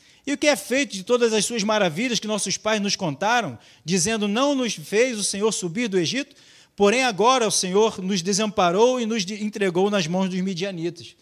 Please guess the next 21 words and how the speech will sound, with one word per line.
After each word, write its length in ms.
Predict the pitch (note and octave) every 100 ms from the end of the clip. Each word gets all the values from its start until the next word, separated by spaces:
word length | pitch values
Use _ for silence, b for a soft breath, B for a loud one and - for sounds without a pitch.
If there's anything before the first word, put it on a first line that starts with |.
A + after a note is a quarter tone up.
| B B
Deus 180 | - G#3
já 100 | A3
tinha 200 | G#3 A3
dado 180 | G3+ G#3
a 60 |
resposta 500 | F#3 E3+ - G#3 G3+
dessas 240 | G3+ F#3+ G3
perguntas 460 | - F#3+ F#3 F#3
que 80 | F#3
ele 100 | F#3
fez 180 | F3 F3+
aqui 140 | E3+
pra 180 | F3 F3+
ele 200 | E3 E3+
anteriormente. 600 | D#3+ E3+ F3 E3 D3+ C#3+
Tinha 120 | - A3
ou 60 |
não 60 | G#3
tinha? 260 | - C3 _ _ _ _ _ _ _ _ _ _ _
"Ah, 440 | D3+ G3 A3 G#3+ F#3+
Senhor, 720 | - F#3 F3+ E3+ D3 G#2+ G2+